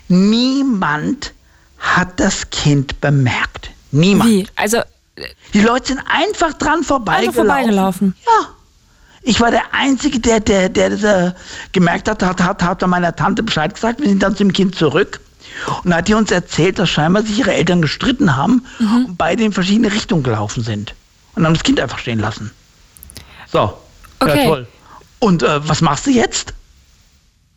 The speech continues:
Speaker 2: Ja, den, d-, d-, das, das Kind wieder irgendwo hinbringen, wo es, wo es gefunden wird.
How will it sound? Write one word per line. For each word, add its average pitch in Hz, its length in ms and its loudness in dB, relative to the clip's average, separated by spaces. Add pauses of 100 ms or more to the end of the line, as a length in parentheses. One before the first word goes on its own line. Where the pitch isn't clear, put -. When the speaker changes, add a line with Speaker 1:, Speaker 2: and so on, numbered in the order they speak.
(800)
Speaker 2:
Ja, 240 180 2
den, 202 380 0
d-, 214 120 0
d-, 202 160 0
das, 190 260 -2
das 202 200 0
Kind 349 220 2
wieder 185 200 2
irgendwo 190 260 4
hinbringen, 190 480 2
wo 196 80 0
es, 196 220 -4
wo 202 100 -2
es - 260 -6
gefunden 233 440 0
wird. 180 280 -4